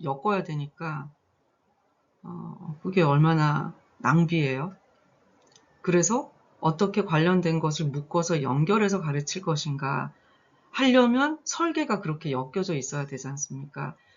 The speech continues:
이게 통합적인 설계예요. 이건 이제 따로, 어, 소절을 나눠서 얘기할 거라 가지고 여기서는 간단히 설명 마치겠습니다. 통합성이란, 어, 관련된 내용들을, 음,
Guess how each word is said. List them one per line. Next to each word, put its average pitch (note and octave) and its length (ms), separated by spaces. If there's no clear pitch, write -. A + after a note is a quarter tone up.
이게 C4+ 320
통합적인 A#3 640
설계예요. D#3+ 800
이건 F3+ 280
이제 D3 200
따로, B3+ 500
어, C#3 240
소절을 G3 460
나눠서 D3+ 420
얘기할 D3+ 380
거라 D3 280
가지고 C#3+ 640
여기서는 F3 640
간단히 E3 480
설명 D#3 560
마치겠습니다. C#3+ 880
통합성이란, G3 1000
어, C#3 220
관련된 G#3 1040
내용들을, E3+ 840
음, - 360